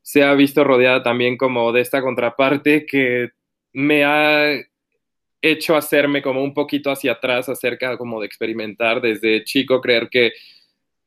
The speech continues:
o sea, hacer escondidas como el, el ponerme el vestido de mi hermana y saber que es algo mal, entre comillas, porque, pues, obviamente no está mal, pero, pues, así crecí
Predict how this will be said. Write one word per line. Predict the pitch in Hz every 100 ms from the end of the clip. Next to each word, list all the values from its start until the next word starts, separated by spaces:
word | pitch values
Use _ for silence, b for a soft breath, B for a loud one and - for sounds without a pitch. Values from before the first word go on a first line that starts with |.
| _
o | - 135
sea, | 139 131 131
hacer | 139 160
escondidas | 170 - 139 139 143 135 131
como | 123 123 117
el, | 117 113
el | 117 120
ponerme | 135 139 151
el | 160
vestido | 135 - 139
de |
mi | 135
hermana | 120 120 127 131 123 123
y | 120 113
saber | 131 131 139
que | 139
es | -
algo | 135 135
mal, | 127 127 123 147 165
entre | 135 123
comillas, | 120 120 127 131 156
porque, | 123 117 113 107 - _ _
pues, | 123 -
obviamente | 131 131 127 120 127
no | 123 127
está | - 127
mal, | 127 120 123 123
pero, | 117 113
pues, | 113 113
así | 110 131 131 127 123 - _ -
crecí | 120 117 131 131